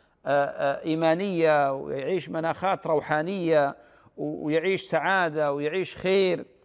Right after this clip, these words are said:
يتلذذ بطاعة الله عز وجل. ويقولون: "الصاحب ساحب، والطباع سراقة"، حتى لو كان يصلي أحيانًا يتهاون بالجلوس معهم ولا يشرب، لكن مع الوقت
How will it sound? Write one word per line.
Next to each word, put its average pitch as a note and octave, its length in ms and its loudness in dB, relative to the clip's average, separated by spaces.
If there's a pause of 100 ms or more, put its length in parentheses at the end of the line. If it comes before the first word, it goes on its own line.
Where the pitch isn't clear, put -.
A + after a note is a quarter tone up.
يتلذذ G3 600 0
بطاعة D#3+ 460 -2
الله D#3 300 -2
عز C3 320 -4
وجل. C3+ 440 0 (420)
ويقولون: C#3 680 -2
"الصاحب F#3 760 0 (540)
ساحب، G3 540 -2 (540)
والطباع D3 580 -2
سراقة"، D#3+ 720 0 (440)
حتى G#3+ 340 -6
لو A3 120 0
كان G#3 220 -2
يصلي F3 460 -4
أحيانًا E3+ 320 -4
يتهاون F3+ 680 0 (340)
بالجلوس E3 540 -2
معهم D#3 400 0
ولا G3 240 4
يشرب، G#3 340 -2 (360)
لكن F3+ 340 -4
مع G3+ 160 0
الوقت G3+ 480 -2